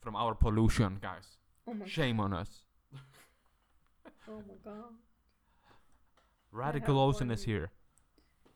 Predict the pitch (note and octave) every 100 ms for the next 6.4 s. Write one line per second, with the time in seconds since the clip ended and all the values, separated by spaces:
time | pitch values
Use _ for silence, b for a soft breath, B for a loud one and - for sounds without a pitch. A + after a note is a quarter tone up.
0 | _ G#3 G#3+ A3 G#3+ G#3+ G#3+ A3 G#3+ A3+
1 | G#3+ F#3+ G3 - G3+ G3+ - G3 - A3+
2 | G#3 G#3+ G#3 G3+ G3+ - - G#3 G3+ -
3 | G3+ G3 F#3+ G3 F#3+ - _ G3 G3 F#3+
4 | F#3 F#3 - - - _ _ _ b b
5 | b b _ _ - G#3+ G#3 G3 F#3 F#3+
6 | G#3 G3+ -